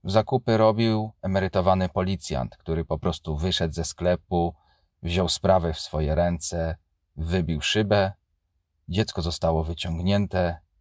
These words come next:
i przekazane karetce pogotowia. Jak się później okazało, zakupy robiła kobieta nie z Polski, nie rozumiała polskiego języka, także te komunikaty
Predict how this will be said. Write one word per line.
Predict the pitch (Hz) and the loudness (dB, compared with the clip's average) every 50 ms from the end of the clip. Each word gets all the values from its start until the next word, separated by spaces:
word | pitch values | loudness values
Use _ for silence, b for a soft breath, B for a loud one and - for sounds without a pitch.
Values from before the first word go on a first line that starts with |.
| - | -4
i | - 113 123 | -2 -2 -2
przekazane | 123 - - - 73 - 82 80 80 80 82 80 78 78 | -2 -4 -6 -6 -4 -8 -6 -2 -2 0 0 0 0 -2
karetce | - - 82 - 65 67 - - - - | -4 -8 -8 -8 -10 -10 -10 -12 -14 -12
pogotowia. | - 67 58 65 69 - 76 69 69 69 - - _ _ _ _ _ _ _ _ _ _ _ _ _ _ _ _ _ _ _ _ - | -12 -10 -10 -10 -10 -8 -8 -8 -8 -10 -12 -16 _ _ _ _ _ _ _ _ _ _ _ _ _ _ _ _ _ _ _ _ -4
Jak | - 90 110 117 - | 0 2 2 2 2
się | - 160 | 0 -4
później | - - 131 117 120 123 120 | -4 -2 -4 -2 0 2 2
okazało, | 123 113 - 110 104 92 98 95 95 95 95 95 95 113 - _ _ _ - | 2 4 4 2 2 4 4 4 4 4 4 2 0 -2 -6 _ _ _ -10
zakupy | 76 85 76 85 82 80 - 90 85 - - - 87 87 - - _ _ _ _ _ _ _ _ _ _ - | -8 -4 -4 -4 -4 -4 -6 -10 -10 -8 -4 -4 -2 -4 -4 -8 _ _ _ _ _ _ _ _ _ _ -6
robiła | - 85 87 78 71 85 85 85 82 82 78 76 85 - _ _ _ _ _ | -2 -2 0 0 2 0 2 4 4 4 4 2 0 -4 _ _ _ _ _
kobieta | - - 78 69 82 80 82 80 - 87 82 80 80 98 - _ _ _ _ _ _ - | -6 -6 -4 -2 0 -2 -2 -2 0 0 2 2 2 0 -6 _ _ _ _ _ _ -6
nie | - 101 98 101 | -4 -2 -2 -2
z | - | -2
Polski, | - - 101 101 95 92 - - - - 92 92 92 95 98 - _ _ _ _ _ _ _ _ _ | 0 2 2 2 2 0 -4 -6 -6 -4 -4 -2 -2 -2 -4 -8 _ _ _ _ _ _ _ _ _
nie | - 92 95 98 101 98 | -2 0 2 4 4 4
rozumiała | 98 98 90 98 98 98 95 92 92 90 | 2 2 2 2 2 4 4 4 4 2
polskiego | - 90 87 - - - 98 90 82 92 | 0 -2 -2 -2 -2 -2 -2 -2 0 0
języka, | 92 90 90 87 80 85 92 87 - - 92 87 87 87 _ _ _ _ _ _ _ _ _ _ _ _ _ _ - | 0 0 -2 -2 -2 -2 -4 -4 -2 0 2 2 2 0 _ _ _ _ _ _ _ _ _ _ _ _ _ _ -4
także | - 90 92 92 92 95 95 | -2 -2 -2 0 0 -2 0
te | - - 117 117 | 2 2 2 2
komunikaty | - 113 104 101 98 92 87 - - 92 90 90 - - 82 87 82 | 4 2 2 2 2 2 0 0 0 0 0 0 -2 -6 -10 -10 -10